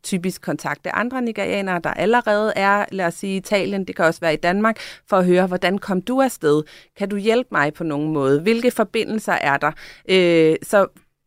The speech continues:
det er det, der starter det, vi i migrationsforskningen kalder et migrationssystem. Altså, at man har forbindelser til hinanden,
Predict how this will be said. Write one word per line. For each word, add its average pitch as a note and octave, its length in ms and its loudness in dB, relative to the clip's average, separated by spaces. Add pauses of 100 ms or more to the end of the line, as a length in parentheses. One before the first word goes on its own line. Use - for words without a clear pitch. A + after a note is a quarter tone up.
(140)
det B3 80 0
er A#3 40 0
det, A3 140 0
der A3+ 80 0
starter F#3 380 0
det, G3 240 -6
vi F#3+ 80 -6
i F3 40 -4
migrationsforskningen F#3 880 0
kalder F3+ 240 2
et G3 100 0
migrationssystem. G#3+ 920 0 (320)
Altså, F#3 360 0
at F#3+ 140 -2
man F#3+ 180 -4
har G3 140 -2
forbindelser G3+ 580 -2
til D#3+ 200 -4
hinanden, G3 460 2